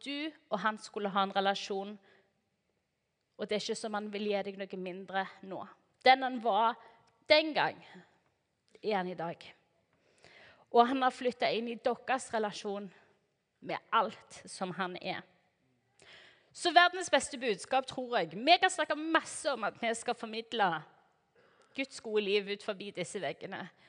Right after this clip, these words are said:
Men utgangspunktet er at vi må forstå at det gjelder oss først. Dette verdens beste budskap er jo fantastisk. Det er fantastisk.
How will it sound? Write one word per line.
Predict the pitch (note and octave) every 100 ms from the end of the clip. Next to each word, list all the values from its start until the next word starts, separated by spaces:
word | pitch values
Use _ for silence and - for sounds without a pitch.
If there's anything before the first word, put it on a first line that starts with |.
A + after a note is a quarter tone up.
| _
Men | - G#3+ -
utgangspunktet | A#3 - G#3 C#4 - C4 A#3 A#3
er | A#2
at | A#3
vi | G3+
må | G#3+ G#3+
forstå | G3+ G#3 - C#3
at | -
det | A#2
gjelder | D3+ C#3+ -
oss | - - -
først. | - - - - - - - - _ _ _ _
Dette | D4 D4 - D#4 C#4+
verdens | C4+ C#4+ C4+ C#4 -
beste | C4 A#3+ - B3
budskap | A#3 A#3 - F#3+ F#3 C#3+
er |
jo | C#4+ C#4 _ _ -
fantastisk. | - D4 C4 _ - - - - A3 D3 G#3+ - - - _ _ _ _ _ _ _ _ _ _ _ _ _ _ _ _ -
Det |
er | G#3
fantastisk. | G3 G#3+ - G#3+ - - C#3 -